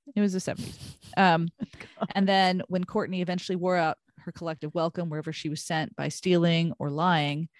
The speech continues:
Speaker 1: she found herself in a reform school called Hillcrest. This is, like, prepubescence, eleven, twelve. And then eventually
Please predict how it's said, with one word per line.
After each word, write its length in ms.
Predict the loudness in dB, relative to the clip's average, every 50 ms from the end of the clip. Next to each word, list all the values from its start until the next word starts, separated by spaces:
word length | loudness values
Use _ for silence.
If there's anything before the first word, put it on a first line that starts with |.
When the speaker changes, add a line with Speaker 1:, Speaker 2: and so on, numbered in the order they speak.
| _ _ -20 -20 _ _
Speaker 1:
she 200 | -10 -4 -4 -2
found 220 | 0 2 0 2 0
herself 420 | -2 -2 0 0 0 0 0 -2 -4
in 100 | -4 -2
a 60 | -2
reform 340 | -4 -4 -2 -2 0 0 -2
school 240 | -2 0 0 0
called 240 | 0 0 -2 -4 -4 -4
Hillcrest. 760 | -6 -6 -6 -6 -6 -8 -8 -6 -6 -6 -8 -8 -10 -10 -8 -8
This 140 | -8 -8
is, 120 | -6 -6 -4
like, 140 | -4 -6 -6 -4
prepubescence, 680 | -2 -2 -2 -2 -2 -2 -2 -2 -2 -4 -8 -8 -6
eleven, 260 | -4 -4 -4 -4 -4 -6
twelve. 380 | -4 -2 0 0 0 0 -2 -4 _ _ -20 -20 -20 _ 0
And 160 | 2 4 6
then 60 | 6
eventually 760 | 6 6 8 6 6 6 4 4 4 4 6 4 4 0